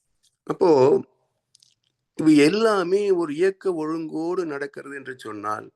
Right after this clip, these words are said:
அந்த ஒழுக்கத்தை உணர்கின்ற தரம் இருக்கு இல்லையா?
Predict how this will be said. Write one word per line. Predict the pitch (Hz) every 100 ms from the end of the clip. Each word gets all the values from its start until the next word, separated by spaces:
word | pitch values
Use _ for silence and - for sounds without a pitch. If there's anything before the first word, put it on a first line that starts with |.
| _ _ _ _ _ _ _ _ _ _ _ _ _ _ _ _ _ _ -
அந்த | 120 113
ஒழுக்கத்தை | 104 143 185 - 151 - 170 175
உணர்கின்ற | 123 120 160 156 147 139 123 135 139
தரம் | - 117 113
இருக்கு | 110 107 -
இல்லையா? | 110 110